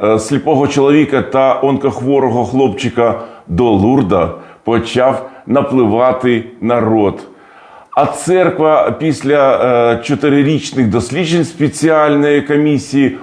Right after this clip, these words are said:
у тисяча дев'ятсот тридцять третьому році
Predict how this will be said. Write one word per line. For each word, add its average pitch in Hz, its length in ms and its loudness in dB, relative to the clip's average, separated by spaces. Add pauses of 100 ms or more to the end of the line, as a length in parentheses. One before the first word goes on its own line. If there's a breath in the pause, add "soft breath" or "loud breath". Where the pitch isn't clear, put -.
(160)
у 165 140 4
тисяча 156 540 0
дев'ятсот 135 400 0
тридцять 139 280 -2
третьому 139 480 2
році 123 480 0